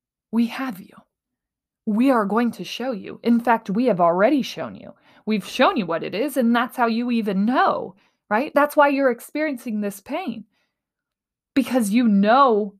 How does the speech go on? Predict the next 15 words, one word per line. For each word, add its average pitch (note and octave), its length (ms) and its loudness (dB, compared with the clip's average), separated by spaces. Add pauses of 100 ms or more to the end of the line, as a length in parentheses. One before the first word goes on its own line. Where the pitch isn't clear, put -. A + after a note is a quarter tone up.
(120)
exactly G3 680 0
what E3 200 -2
it G#2 120 -12
is, - 280 -10 (520)
because F3+ 340 -10
we've - 160 -18
shown C#3+ 340 -12
you. A#3+ 240 -8 (2500)
And G3+ 540 -2 (160)
you're G3+ 200 -6
still - 680 -8 (800)
trying G3 420 -2
to F#3 180 -8
force G3 500 -4
it - 220 -12